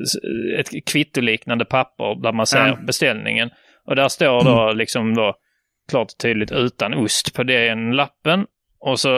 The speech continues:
Speaker 1: eller, ö, ut, ö, utan tomat står det.
Speaker 2: Tänkte väl det.
Speaker 3: Ja.
Speaker 1: Mm, eh, extra, extra ost utan tomat står det på lappen.
Speaker 2: Mm.
Speaker 1: Eh, vilket,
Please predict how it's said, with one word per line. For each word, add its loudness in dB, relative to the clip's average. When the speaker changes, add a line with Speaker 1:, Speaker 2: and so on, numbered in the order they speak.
Speaker 1:
eller, 2
ö, 4
ut, 2
ö, -2
utan 0
tomat 0
står -2
det. 2
Speaker 2:
Tänkte 0
väl 2
det. 0
Speaker 3:
Ja. 0
Speaker 1:
Mm, 2
eh, 4
extra, 4
extra 2
ost 0
utan 0
tomat -2
står -2
det -8
på -4
lappen. -4
Speaker 2:
Mm. 2
Speaker 1:
Eh, 2
vilket, -2